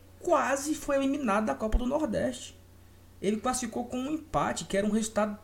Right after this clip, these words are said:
totalmente improvável. Porque muita gente acreditava que o A B C fosse vencer o C S A,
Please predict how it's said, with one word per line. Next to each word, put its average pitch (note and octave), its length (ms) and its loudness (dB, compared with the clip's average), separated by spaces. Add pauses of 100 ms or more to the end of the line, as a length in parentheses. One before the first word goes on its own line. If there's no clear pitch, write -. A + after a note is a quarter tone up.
totalmente A#3+ 520 0
improvável. G3 720 0 (580)
Porque F3+ 300 0
muita A3 300 0
gente G#3+ 240 2
acreditava G#3+ 680 0
que G#3 140 -6
o G#3 80 4
A A3 60 6
B G3 120 4
C A3+ 220 -2
fosse A3+ 260 -6
vencer F3+ 300 -4
o D#3+ 40 -4
C D#3+ 120 -6
S C#3+ 200 -4
A, A2 160 -2